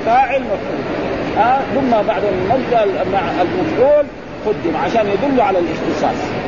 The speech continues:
ها؟ يعني نرغب إلى مين؟ إلى الرب سبحانه وتعالى. إيش الرغبة؟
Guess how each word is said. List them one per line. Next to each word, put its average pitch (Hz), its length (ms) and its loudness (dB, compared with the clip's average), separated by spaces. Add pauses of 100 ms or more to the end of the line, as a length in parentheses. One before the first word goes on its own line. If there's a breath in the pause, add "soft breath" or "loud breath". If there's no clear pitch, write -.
(420)
ها؟ 220 360 6 (100)
يعني 196 240 0
نرغب 240 360 2 (120)
إلى 208 180 2
مين؟ 196 180 -4 (140)
إلى 185 100 2
الرب 180 220 2 (100)
سبحانه 170 420 0
وتعالى. 262 340 0
إيش 285 140 2
الرغبة؟ 220 520 0